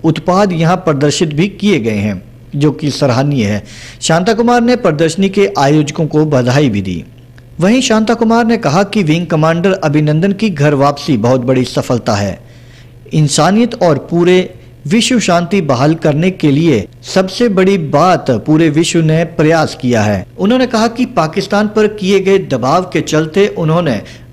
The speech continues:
पायलट अभिनंदन को वापस भेजा है और ये परिस्थितियां बहुत खतरनाक बन गई थी और भगवान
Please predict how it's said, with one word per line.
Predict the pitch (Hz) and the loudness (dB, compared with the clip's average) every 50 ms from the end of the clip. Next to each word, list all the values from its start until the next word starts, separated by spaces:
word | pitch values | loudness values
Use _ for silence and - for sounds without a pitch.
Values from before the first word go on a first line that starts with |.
| - - - | -20 -6 -2
पायलट | 170 175 202 233 254 262 - | 0 0 2 2 2 0 0
अभिनंदन | - - 170 160 180 170 175 180 180 180 208 | -2 -4 -2 0 0 0 -2 -2 -2 -2 -2
को | 196 196 208 196 | 0 0 0 0
वापस | 175 127 110 127 151 151 - 185 - - 127 113 | 0 0 -2 -2 -2 -2 -2 -4 -6 -6 -8 -6
भेजा | 117 120 143 135 135 123 | -4 -2 -2 0 -2 -2
है | 104 - - 95 - - - - - - - - | -2 -2 -6 -8 -10 -12 -18 -20 -20 -16 -8 -4
और | 139 147 | -2 0
ये | 147 156 156 | 0 0 0
परिस्थितियां | 156 156 147 151 151 - 185 185 190 202 214 202 | 0 -2 -2 -2 -2 -4 -6 -4 -2 -2 -2 0
बहुत | 170 165 160 160 156 - - | 0 0 -2 -2 -4 -6 -6
खतरनाक | 175 170 - 156 156 165 175 170 143 | -6 -4 -2 -2 0 0 0 0 -2
बन | 127 120 113 127 143 151 151 | -4 -4 -4 -4 -2 -2 -2
गई | 135 131 120 117 | -2 -2 -4 -4
थी | 113 - 170 190 - | -4 -4 -2 -2 -2
और | - - 165 156 151 147 143 - - - - - - | -2 -2 -2 -2 -2 -2 -4 -10 -16 -20 -16 -12 -8
भगवान | 117 131 139 143 147 165 196 196 175 131 | -4 -4 -2 0 0 0 0 0 0 -2